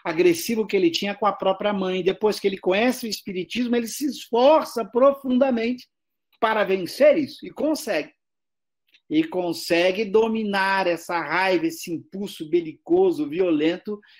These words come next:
que ele possuía. Então, é possível, mas a gente tem que acreditar nisso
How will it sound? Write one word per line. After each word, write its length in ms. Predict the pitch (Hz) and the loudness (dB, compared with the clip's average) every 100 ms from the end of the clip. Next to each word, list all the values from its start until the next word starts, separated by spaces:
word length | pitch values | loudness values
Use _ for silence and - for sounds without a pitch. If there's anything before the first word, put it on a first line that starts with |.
| _ | _
que 80 | - | -2
ele 240 | 233 170 175 | 0 0 -2
possuía. 580 | 208 196 233 190 127 - _ - _ - | -8 -10 -8 -4 -4 -6 _ -20 _ -6
Então, 520 | 262 240 233 311 - _ - | -2 2 4 2 0 _ -2
é 140 | 214 | 0
possível, 720 | 220 302 - 277 170 127 123 _ _ _ | 2 0 6 6 6 2 0 _ _ _
mas 600 | 359 277 240 311 311 - - | 0 2 4 2 0 -10 -8
a 160 | 277 | -4
gente 320 | 226 233 233 - | -2 -2 -4 -2
tem 200 | 247 247 | 0 2
que 100 | 240 | -2
acreditar 1000 | - - 294 311 269 262 - 247 269 226 | -8 -2 2 2 0 -4 0 0 0 -4
nisso 600 | 208 214 - - 285 | -6 -8 -10 -10 -10